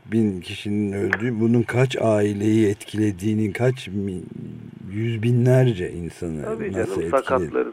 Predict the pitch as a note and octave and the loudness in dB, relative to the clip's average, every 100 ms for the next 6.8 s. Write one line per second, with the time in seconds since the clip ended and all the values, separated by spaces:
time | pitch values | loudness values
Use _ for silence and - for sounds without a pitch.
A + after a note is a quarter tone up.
0 | - B2+ A#1+ B1 A#1+ B1 G#2 E2+ - B1 | -4 -2 -2 -4 -2 -2 -2 -2 0 2
1 | B1 B1 B1 B1 - - B1 B1+ - - | 2 0 -4 -6 -6 -10 -8 -6 -6 -4
2 | - - A#1+ - - A2+ A#2 A2+ A#2 A#2 | -2 -2 -4 -8 -10 -8 -8 -8 -8 -8
3 | A#2+ A#2 B2 C3 A2 C3+ C#3 C3 B2+ B2 | -2 4 4 4 2 2 2 2 2 2
4 | B2 B2 A#2+ - A#2 A2+ B2 - C3+ B2 | 2 0 -2 -6 -14 -14 -16 -10 -8 -6
5 | A#2 A2+ C3 A#2+ B2 C3+ B2 A#2 - - | -8 -8 -4 0 4 4 2 -2 -2 4
6 | G2+ A#2+ C3+ C3 B2+ C3 C3 | 4 4 2 2 6 6 6